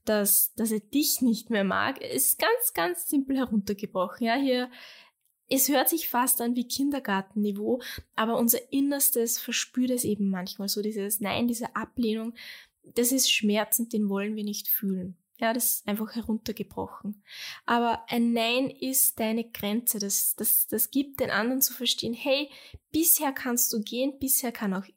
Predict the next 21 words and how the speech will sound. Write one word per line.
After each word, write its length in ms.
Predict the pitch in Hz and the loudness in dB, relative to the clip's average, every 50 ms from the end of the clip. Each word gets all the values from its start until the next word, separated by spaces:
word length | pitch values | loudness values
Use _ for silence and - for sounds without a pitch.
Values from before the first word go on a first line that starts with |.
| _ _ | _ _
ich 360 | - 247 247 - - - - | 0 0 2 2 0 -2 -2
gehen, 460 | - 240 226 226 233 254 311 320 - - - - - - - - | -2 -2 0 0 0 0 -2 -4 -6 -14 -20 -20 -18 -18 -14 -6
aber 220 | - 247 247 254 247 | -4 -2 -2 -2 -4
dann 400 | 247 - 233 240 247 262 262 - _ | -4 -4 -4 -2 -2 -2 -4 -6 _
brauche 440 | - 220 214 214 220 247 269 262 269 | -8 -4 0 2 2 2 2 2 0
ich 140 | 269 - - | -4 -4 -2
meinen 280 | 220 220 214 226 226 233 | -2 -2 0 -2 -2 -2
Rückzug, 520 | 226 233 233 - - - - 208 208 - | -4 -6 -6 -4 -4 -4 -2 -4 -6 -4
dann 240 | - 220 226 247 247 | -4 -2 -2 -2 -2
brauche 480 | - - - 214 226 247 277 262 - | -2 0 2 4 4 4 2 2 0
ich, 300 | 269 254 247 - - - | -2 -2 -2 -4 -8 -10
keine 340 | - - 214 220 226 214 208 | -8 -6 -4 -2 -2 -2 -2
Ahnung, 420 | 202 196 196 185 185 202 214 - _ | 0 -2 -2 -2 -4 -8 -12 -12 _
äh, 340 | - - - - - - - - - _ _ - | -6 -2 -2 0 0 -2 -2 -6 -10 _ _ -6
pff, 260 | - - - - - _ _ - - - - - - - - _ _ _ - | -6 -6 -6 -8 -12 _ _ -20 -20 -20 -20 -20 -20 -20 -20 _ _ _ 0
äh, 600 | 226 226 220 220 220 214 220 214 - - - - | 0 2 2 2 2 2 0 -2 -2 -4 -4 -2
mal 480 | 233 233 233 220 220 220 220 - - | 0 0 2 2 2 2 0 0 0
nur 320 | - 240 240 254 277 302 254 | 0 2 2 2 2 2 2
Zeit 300 | - - 220 202 202 - | 0 2 2 0 0 -2
für 160 | - - 226 | -2 0 0
mich. 460 | 208 202 202 196 196 - - - - | 2 2 2 0 -2 -4 -6 -8 -12